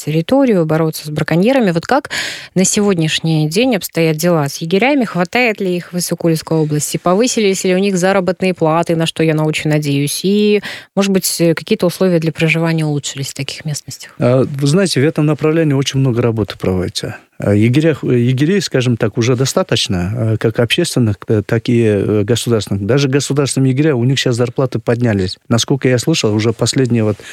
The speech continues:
Speaker 2: э, в-, в-, повысили до тридцати тысяч.
Speaker 1: О, ну, неплохо.
Speaker 2: Я думаю, это очень прилично.
Speaker 1: Мгм.
Speaker 2: Поэтому тут уже, э, как бы егеря должны уже стоять в очереди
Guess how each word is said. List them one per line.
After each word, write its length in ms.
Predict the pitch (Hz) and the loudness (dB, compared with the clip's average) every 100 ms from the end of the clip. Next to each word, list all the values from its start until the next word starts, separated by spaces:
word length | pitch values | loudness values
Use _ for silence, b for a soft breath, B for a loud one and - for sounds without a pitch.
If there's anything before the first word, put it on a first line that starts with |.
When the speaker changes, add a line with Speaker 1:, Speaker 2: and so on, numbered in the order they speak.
| B B B B - | B B B B 0
Speaker 2:
э, 260 | 113 110 107 | 2 2 2
в-, 220 | 127 117 113 | 2 2 2
в-, 40 | 110 | -2
повысили 440 | - 127 156 - 123 | 0 2 2 2 0
до 180 | 110 123 | 0 -2
тридцати 360 | 135 123 - | -2 -2 -2
тысяч. 420 | 123 147 - - - | -2 -2 -2 -2 -2
Speaker 1:
О, 120 | 170 | -2
ну, 120 | 160 220 | 0 0
неплохо. 220 | 285 - | 0 0
Speaker 2:
Я 40 | 123 | 2
думаю, 260 | 143 147 | 2 2
это 140 | 135 143 | 2 0
очень 280 | 139 - 147 | 0 0 -2
прилично. 560 | 156 170 - 101 101 - _ _ _ - | 0 0 0 -2 -2 -6 _ _ _ 0
Speaker 1:
Мгм. 320 | 180 208 190 _ | 2 2 -2 _
Speaker 2:
Поэтому 420 | 110 127 151 151 131 | 0 2 4 2 2
тут 240 | 143 135 | -2 0
уже, 400 | 131 131 143 143 | 2 2 2 2
э, 360 | 127 123 120 113 | 0 0 0 2
как 160 | 139 | 0
бы 100 | 131 | 0
егеря 380 | 131 127 135 165 | 0 2 2 2
должны 320 | 139 135 139 | 2 0 2
уже 420 | 139 123 139 120 110 113 | 0 0 0 0 0 -4
стоять 380 | 110 117 139 120 | -2 0 0 0
в 60 | 135 | 0
очереди 600 | 170 127 107 98 98 | 0 0 0 0 -2